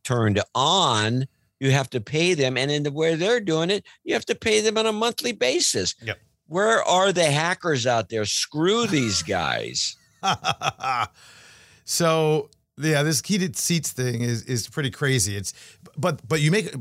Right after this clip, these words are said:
Speaker 2: I think you need to, we need to really flush this point out. And that is that the cars that you buy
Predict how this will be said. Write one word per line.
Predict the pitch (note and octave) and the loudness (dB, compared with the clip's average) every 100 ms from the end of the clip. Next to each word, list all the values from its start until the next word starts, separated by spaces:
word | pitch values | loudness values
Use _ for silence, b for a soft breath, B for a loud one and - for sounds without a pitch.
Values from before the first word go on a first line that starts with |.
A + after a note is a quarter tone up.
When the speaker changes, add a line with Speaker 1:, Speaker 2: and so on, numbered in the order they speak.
| - - | -12 -10
Speaker 2:
I | |
think | B2+ G#3 | -4 -2
you | E3+ | 0
need | E3 - | -2 -2
to, | |
we | D3 | -2
need | D3 C3+ | -2 -2
to | C3+ | -2
really | B2+ C3 | -2 -2
flush | A#2 - A#2+ | -2 -4 -6
this | - E2+ | -6 -10
point | - G2+ F#2+ | -8 -10 -6
out. | C3 - _ _ _ _ _ _ - | -6 -6 _ _ _ _ _ _ -10
And | A2 | -4
that | C3 C#3+ - | -2 -2 -4
is | C#3 C#3+ G#2 | -2 -2 0
that | A#2 A2 - _ _ _ _ _ _ _ _ _ | 0 -2 -6 _ _ _ _ _ _ _ _ _
the | - | -18
cars | - - G#3+ A#3+ F4 G#3 | -12 -4 0 0 0 0
that | - D#3+ D3+ | -2 -4 -2
you | B2+ | -4
buy | F2 C#3+ B2+ E2+ D2+ | 0 0 2 -2 -6